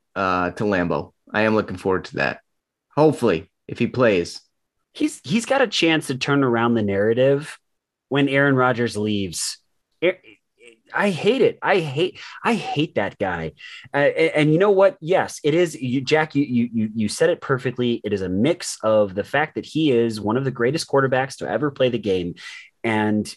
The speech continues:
Speaker 2: if you're a Bears fan, you have to say that because you know that it's true. And that really, really hurts me to say that, but he is a giant D-bag of a human being. And, you know, I, I know Packers fans will chirp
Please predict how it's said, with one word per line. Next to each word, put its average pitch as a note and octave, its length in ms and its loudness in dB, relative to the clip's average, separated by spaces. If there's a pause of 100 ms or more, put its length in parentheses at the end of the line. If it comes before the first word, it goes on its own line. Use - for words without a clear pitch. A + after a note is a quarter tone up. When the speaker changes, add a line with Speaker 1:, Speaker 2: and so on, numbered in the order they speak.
(160)
Speaker 2:
if A2+ 160 -6
you're C#3 440 2
a B2 80 -4
Bears C3 300 2
fan, C3 360 0
you A2+ 80 -2
have A#2 220 -4
to - 80 -16
say A#2+ 200 0
that G2 240 -4
because G2+ 300 -8
you G#2 80 -2
know G#2+ 160 2
that G#2+ 140 0
it's G#2 180 -8
true. E3 460 0 (280)
And A2+ 520 0 (320)
that B2+ 280 0
really, B2+ 440 2
really A#2 260 2
hurts D#3+ 400 -4
me A#2 120 0
to A2 60 0
say F3+ 260 2
that, A2 220 0
but - 120 -2
he - 240 -2
is C#3 100 0
a B2+ 80 0
giant G#2+ 720 -2
D-bag G#2+ 600 0
of G#2+ 140 0
a G2+ 60 0
human C3+ 420 0
being. G#2+ 520 0 (380)
And, A2 640 2 (360)
you B2+ 80 2
know, G#2+ 260 2
I, B2 240 0
I B2 60 2
know D3+ 120 4
Packers C#3 440 0
fans C3 260 0
will A#2+ 140 -2
chirp D3 420 0